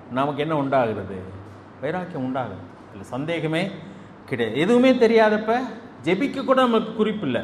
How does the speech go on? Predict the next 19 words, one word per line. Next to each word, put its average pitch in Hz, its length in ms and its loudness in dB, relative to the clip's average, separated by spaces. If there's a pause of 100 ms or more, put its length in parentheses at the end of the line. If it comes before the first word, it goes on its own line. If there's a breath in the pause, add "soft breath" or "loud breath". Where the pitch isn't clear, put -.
(140)
Points 196 300 -2
இல்லாம 127 300 0
போயிடும். - 600 -12
எதுக்காக 226 320 4
ஜெபம் 156 320 0
பண்ண? 131 340 -2 (1500)
ஜனங்களை 208 400 4
பற்றி 196 220 -4
நமக்கு 165 380 0
தெரிய 180 320 4
வேண்டும். 120 360 0
அப்பொழுதுதான் 165 420 2
நம்ம 131 280 -2
ஜெபிக்க 160 340 -2
கூட 165 180 -2
முடியும். 117 340 -4 (540 loud breath)
அப்ப 156 260 4
அங்க, 139 460 2 (320)
அங்கே 117 640 0